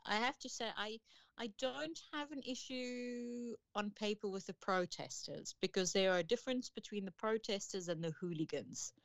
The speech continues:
Um, I think people have a huge inflated sense of self. And,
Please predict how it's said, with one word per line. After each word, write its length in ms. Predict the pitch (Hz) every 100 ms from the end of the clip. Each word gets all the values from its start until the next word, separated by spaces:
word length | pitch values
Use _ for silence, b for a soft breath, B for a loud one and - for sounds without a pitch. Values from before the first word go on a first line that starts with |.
| _ _ _ _ _ _ _ _ _
Um, 300 | 180 180 180
I 80 | 160
think 260 | 170 214 202
people 220 | 208 196
have 200 | 190 190
a 60 | 190
huge 520 | 170 208 214 208 -
inflated 520 | 180 - 202 190 190
sense 340 | - 202 185 -
of 100 | 160
self. 400 | - 170 180 277 - - _ -
And, 440 | 165 175 175 170